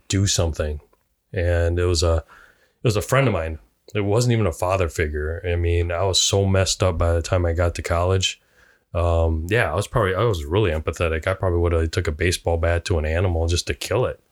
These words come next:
to be honest. I mean, I was full of rage and anger. And then, um, he literally,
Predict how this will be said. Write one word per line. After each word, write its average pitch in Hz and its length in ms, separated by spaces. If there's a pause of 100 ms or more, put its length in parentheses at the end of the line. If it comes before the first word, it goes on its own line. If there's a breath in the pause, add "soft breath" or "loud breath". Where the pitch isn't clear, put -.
(460)
to - 80
be 80 160
honest. 80 420
I 78 60
mean, 85 180
I 95 80
was 85 160
full 92 320
of 73 120
rage 87 420
and 82 120
anger. 92 460 (680 loud breath)
And 87 200
then, 87 140
um, 85 480 (340)
he 107 120
literally, 107 680